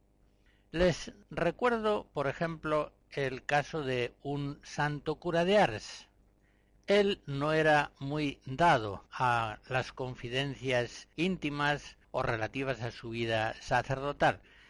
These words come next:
Sin embargo, en una ocasión, un amigo suyo, el señor Próspero de Garetz,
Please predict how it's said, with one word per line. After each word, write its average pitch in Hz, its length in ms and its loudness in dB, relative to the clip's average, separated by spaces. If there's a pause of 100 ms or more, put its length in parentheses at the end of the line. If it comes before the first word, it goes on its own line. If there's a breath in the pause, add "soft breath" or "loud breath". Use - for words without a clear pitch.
(100)
Sin 175 200 -4
embargo, 202 540 0
en 139 140 -2
una 185 220 2
ocasión, 185 680 0 (160)
un 170 160 0
amigo 143 340 -2
suyo, 147 440 -2
el 127 160 -4
señor 143 420 -6 (180)
Próspero 117 720 -2 (120)
de 127 360 -4
Garetz, 170 600 0